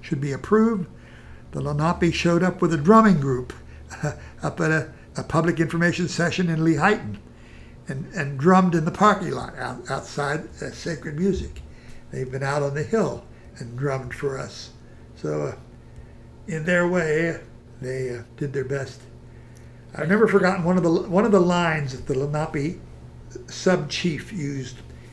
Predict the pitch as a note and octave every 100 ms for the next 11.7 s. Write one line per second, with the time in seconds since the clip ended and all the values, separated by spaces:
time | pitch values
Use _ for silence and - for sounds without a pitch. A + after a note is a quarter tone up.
0 | - - D3 C3+ - G3 G3+ D#3+ C3+ C#3+
1 | C3+ C3+ C3+ - - - D#3+ D#3+ E3+ C#3+
2 | D#3 D#3 D3 C#3 C#3+ - E3 D3+ D3+ -
3 | - - D3 E3 F#3+ E3+ C#3 B2 C#3+ C#3
4 | - - - C#3 C3 B2+ - - - -
5 | - - F#3 G3+ - F#3+ F3+ F3+ F#3 D#3+
6 | - F#3 F#3 - D#3+ E3 E3 E3 D3+ C3
7 | D3+ B2+ C3+ C3+ C3+ - D3+ C3+ - -
8 | - - - - - - - D3 C#3 C#3
9 | - - - - D#3+ D#3+ D#3+ D3 - E3
10 | D3+ B2+ C3+ C#3+ C#3+ D3 D3 C#3+ C3 C3
11 | A#2+ B2+ D#3+ E3 - D3 C#3+